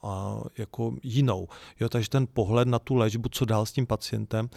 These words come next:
taková ta klasická, teď jsem se s tím setkal, jo, že ta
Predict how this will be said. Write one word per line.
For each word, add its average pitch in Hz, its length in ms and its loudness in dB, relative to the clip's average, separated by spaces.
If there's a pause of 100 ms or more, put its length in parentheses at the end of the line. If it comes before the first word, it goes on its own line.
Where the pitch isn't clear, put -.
(220)
taková 123 280 2
ta 127 120 4
klasická, 113 520 0
teď 113 140 -2
jsem 127 140 2
se 120 140 -2
s - 80 -6
tím 131 160 0
setkal, 107 480 -2
jo, 98 240 -2 (480)
že 110 200 0
ta 120 180 4